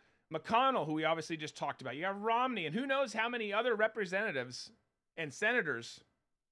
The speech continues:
who, who share that same feeling that Tom Tillis just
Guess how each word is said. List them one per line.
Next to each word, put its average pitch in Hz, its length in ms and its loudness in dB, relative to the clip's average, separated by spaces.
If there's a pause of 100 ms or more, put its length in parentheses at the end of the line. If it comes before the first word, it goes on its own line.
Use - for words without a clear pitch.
(500)
who, 175 120 -2 (240)
who 165 140 0
share 220 340 4
that 185 220 0
same 185 240 -6
feeling 175 480 -2 (480)
that 156 140 -6
Tom 202 240 0
Tillis 233 360 0
just - 400 -8